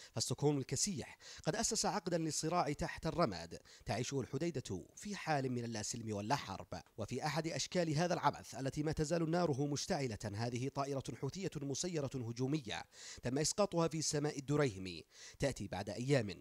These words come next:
من ارتكاب ميليشيات الحوثي جريمة بقصف من طائرة مماثلة استهدف مطعما في سوق شعبي بذات المنطقة.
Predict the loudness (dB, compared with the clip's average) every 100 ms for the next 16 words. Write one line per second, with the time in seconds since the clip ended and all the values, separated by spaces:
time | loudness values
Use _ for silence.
0 | -12 -20 -8 -4 -4 -4 0 0 2 0
1 | -2 0 -2 -2 0 0 0 2 2 2
2 | 0 0 -2 0 2 2 0 -2 -2 0
3 | 0 2 0 2 4 4 4 2 -6 -8
4 | -12 -20 -16 -6 0 2 2 0 0 2
5 | 2 0 -6 -14 _ _ -2 0 0 -2
6 | -2 -4 -2 -2 0 0 0 -4 -8 -10
7 | -4 -2 0 -2 -2 -2 -2 -4 -4 -2
8 | -2